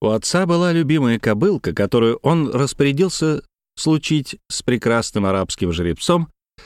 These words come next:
рассчитывая таким образом приобрести себе верховую лошадь. Большой оптимист во всех своих проектах, он говорил каждый день об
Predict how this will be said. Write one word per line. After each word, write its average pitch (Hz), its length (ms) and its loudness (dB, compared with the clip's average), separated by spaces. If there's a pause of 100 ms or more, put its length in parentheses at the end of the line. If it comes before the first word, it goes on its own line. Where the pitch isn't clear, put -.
(140)
рассчитывая 160 460 0
таким 127 260 0
образом 123 380 0
приобрести 92 580 0
себе 90 280 -2
верховую 85 500 -2
лошадь. - 480 -12 (1080)
Большой 123 340 2
оптимист 143 640 0
во 85 140 -2
всех 147 320 -2
своих 113 380 -2
проектах, 160 640 -2 (720)
он 196 300 4
говорил 196 640 2
каждый 151 480 2
день 160 380 0 (100)
об 135 200 -2